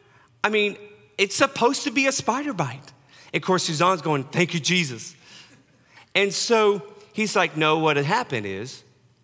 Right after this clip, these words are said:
is that you got into some poison ivy when you were working in the yard, and you had got a puncture wound from a branch or a twig or something that had poison ivy on it, and it's in your skin, and it's having all these effects."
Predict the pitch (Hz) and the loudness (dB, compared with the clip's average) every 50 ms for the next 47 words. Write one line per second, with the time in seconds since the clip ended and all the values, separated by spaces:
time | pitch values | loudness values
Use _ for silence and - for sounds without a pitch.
0 | _ _ _ _ 147 147 135 120 135 120 117 127 156 160 143 156 143 139 131 123 | _ _ _ _ -2 -2 -2 -2 -6 -6 -6 -8 -8 -2 -2 0 0 0 -2 -6
1 | - - 120 - - 120 - - 127 123 117 110 117 120 156 185 151 113 92 85 | -6 -8 -8 -6 -8 -8 -6 -4 -4 -4 -4 -4 -4 -4 -4 -4 -6 -8 -12 -18
2 | 90 - - _ _ _ _ _ _ _ _ _ _ _ _ _ _ 127 131 135 | -20 -20 -20 _ _ _ _ _ _ _ _ _ _ _ _ _ _ -4 -4 -2
3 | 135 135 131 127 123 127 127 - 113 110 104 104 104 104 127 175 165 110 92 92 | -2 -2 -2 0 -2 -2 -4 -4 -8 -8 -8 -8 -4 -2 0 0 0 -2 -4 -8
4 | 117 139 151 143 _ _ _ _ _ _ _ _ _ _ _ - - - - _ | -12 -16 -18 -20 _ _ _ _ _ _ _ _ _ _ _ -20 -20 -20 -20 _
5 | - 156 156 156 151 147 139 - - - - 127 135 170 175 151 165 151 139 131 | -2 0 0 2 0 0 -4 -8 -14 -16 -10 -6 -2 -2 -2 0 0 -2 -2 -2
6 | 120 - - - - - _ _ _ - - 156 143 139 135 - - - 233 214 | -4 -8 -18 -20 -20 -20 _ _ _ 0 2 2 2 2 -2 -6 -6 -6 -4 -4
7 | - - 151 127 110 110 110 104 101 104 120 143 160 - - - - - _ _ | -2 -2 -2 -2 -4 -4 -6 -6 -6 -6 -8 -8 -10 -12 -16 -20 -20 -20 _ _
8 | - 156 151 143 139 135 - - - 139 135 113 135 156 151 131 120 127 - - | -2 0 0 0 0 -2 -6 -4 -4 -4 -2 2 2 2 2 2 0 -2 -6 -10
9 | - - 135 127 123 117 - - - 160 147 139 131 113 127 120 - 139 120 120 | -12 -6 -4 -4 -4 -4 -4 -4 -2 0 0 0 0 -2 -4 -6 -4 -6 -6 -6
10 | - 131 123 131 123 120 117 - - 139 135 117 127 127 143 180 170 120 110 110 | -8 -4 -2 -2 -2 -2 -4 -6 -6 -6 -4 -4 -2 -2 0 0 -2 -2 -4 -6
11 | 113 127 - - - - - - _ - 123 131 135 127 - 120 110 117 131 131 | -6 -8 -10 -14 -20 -20 -20 -14 _ -4 -2 -2 -2 -4 -6 -8 -8 -8 -8 -10
12 | - - 107 107 - - - - _ _ _ _ _ _ _ _ _ _ - _ | -10 -10 -10 -12 -12 -16 -20 -20 _ _ _ _ _ _ _ _ _ _ -16 _
13 | - 147 139 139 131 - 135 127 120 120 117 117 113 107 107 110 117 110 127 131 | -4 -2 -2 -2 -2 -2 -4 -4 -4 -4 -4 -4 -4 -4 -6 -8 -8 -8 -8 -10
14 | - 208 - - - - - - | -10 -10 -12 -12 -14 -18 -20 -20